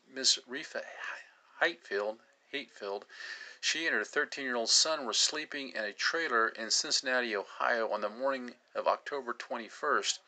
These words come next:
Refa arose at two thirty A M to quench her thirst and noticed strange lights in the adjoining parking lot.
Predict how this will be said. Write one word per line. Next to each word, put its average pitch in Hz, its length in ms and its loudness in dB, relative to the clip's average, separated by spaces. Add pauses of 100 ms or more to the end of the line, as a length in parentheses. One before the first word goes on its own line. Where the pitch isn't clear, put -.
(720)
Refa 180 340 2
arose 123 400 4
at - 80 -6
two 160 180 -6
thirty 127 400 0
A 123 240 -2
M 113 180 0
to 104 60 -4
quench - 300 -6
her 104 60 -6
thirst 120 360 -2
and 110 120 -12
noticed 107 380 -2
strange 123 460 -2
lights 117 420 2
in 113 180 -10
the 107 100 -12
adjoining 117 480 -8
parking 143 400 0
lot. 82 300 -2